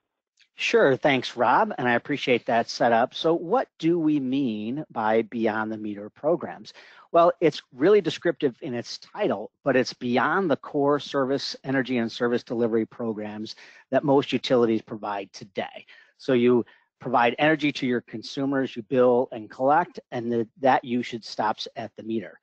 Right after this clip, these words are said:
What we're talking about are programs and services, generally customer facing, that solve customer issues that are inside a consumer's home. If we solve these issues, they can bring value add to your customer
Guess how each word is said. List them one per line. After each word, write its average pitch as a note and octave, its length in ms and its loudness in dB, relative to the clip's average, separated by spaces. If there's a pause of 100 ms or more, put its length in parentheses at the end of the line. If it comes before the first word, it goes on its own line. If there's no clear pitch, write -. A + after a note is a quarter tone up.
(260)
What C#3 160 2
we're G#3 220 6
talking C3 480 -2
about G2+ 460 -4 (100)
are A#2+ 100 -4
programs F3 720 2
and D#3 100 -4
services, A2 760 -4
generally C3 760 4
customer E3+ 580 -4
facing, D3 680 -10 (340)
that B2 160 0
solve D#3 440 2
customer A#2+ 560 -4
issues A2 540 -4 (340)
that C3 120 4
are B2+ 180 4
inside C#3+ 520 2
a B2 100 4
consumer's A#2+ 640 -6
home. F#2+ 320 -8 (400)
If C3 180 -6
we B2+ 120 -2
solve D#3 460 2
these F#3 280 0
issues, A#2+ 640 0 (160)
they B2 180 2
can B2 220 -4
bring B2 400 0 (160)
value C3 480 2
add C3 240 2
to - 120 -12
your A2+ 120 -2
customer A2+ 640 -4